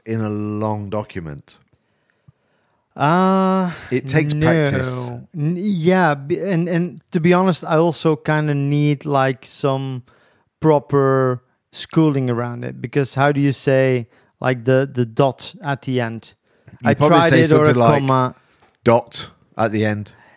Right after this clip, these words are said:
Speaker 2: Yeah, but I tried to do that, and it just would write the word dot on it, and then,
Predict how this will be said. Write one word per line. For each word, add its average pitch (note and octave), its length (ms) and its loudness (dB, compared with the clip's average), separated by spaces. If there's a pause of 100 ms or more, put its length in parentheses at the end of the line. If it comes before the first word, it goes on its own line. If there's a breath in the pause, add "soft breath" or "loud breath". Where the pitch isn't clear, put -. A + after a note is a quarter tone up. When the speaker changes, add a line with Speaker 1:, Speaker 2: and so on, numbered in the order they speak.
(220 soft breath)
Speaker 2:
Yeah, E3+ 500 2
but D#3 240 2
I D#3 240 0 (300)
tried E3 260 2
to D3+ 100 -4
do C#3+ 200 2
that, C3 320 2
and B2+ 160 0
it A#2 240 -6
just - 340 -4
would B2+ 300 -6
write B2 320 2
the B2 80 -4
word A#2 420 -2
dot - 420 -4 (220)
on A#2+ 160 -8
it, - 160 -14 (240)
and B2+ 220 -6
then, A#2 380 -8